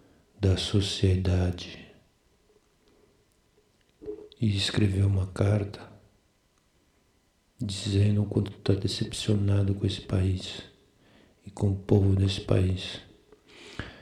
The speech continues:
Porque sim, por mais que tu não queiras, tem gente que fez muito pensando nos outros. Isso existe.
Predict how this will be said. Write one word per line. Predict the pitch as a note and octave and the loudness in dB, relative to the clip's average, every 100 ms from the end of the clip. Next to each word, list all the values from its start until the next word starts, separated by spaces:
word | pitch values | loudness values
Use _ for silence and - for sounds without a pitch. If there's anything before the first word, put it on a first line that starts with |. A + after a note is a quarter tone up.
| - - | -20 2
Porque | A2 F#2+ G#2+ | 4 4 2
sim, | G2 - - A#2+ G#2 F#2+ - - - - - - _ _ _ _ _ - | 0 -2 2 6 6 4 -4 -18 -20 -20 -20 -20 _ _ _ _ _ 0
por | - | 2
mais | F#2+ G2 G2+ G2 - | 4 6 6 4 2
que | - - | -6 -8
tu | G2 G2+ | -2 0
não | F#2+ F#2 | 2 0
queiras, | F2 G#2+ G#2 G2+ F#2+ - - - - - _ _ - _ - - - _ _ _ | 0 2 4 4 0 -4 -8 -10 -14 -20 _ _ -20 _ -20 -20 -20 _ _ _
tem | G#2 F#2+ | 2 4
gente | F#2 F#2 G2+ G2 G2 | 2 2 4 2 0
que | - | -6
fez | G#2+ - G2+ F#2+ F#2 | -8 0 2 2 2
muito | F2+ F2+ G2 F#2 - - - | 0 4 4 4 -2 -12 -10
pensando | - F#2+ E2+ - G2 F#2+ | -4 -2 -4 -2 0 2
nos | F#2 F#2 F2+ - | 2 0 0 0
outros. | F2 F2 - - - - - - - _ _ _ _ _ - _ _ _ _ | 0 -2 -10 -18 -20 -20 -20 -20 -20 _ _ _ _ _ -20 _ _ _ _
Isso | - F#2+ F#2+ F#2+ - - F#2 | -4 2 4 4 -2 -2 4
existe. | F#2 F2+ F2+ F2+ F#2 F#2 - - - - - - - | 4 2 0 0 2 2 0 -10 -12 -12 -10 -12 -14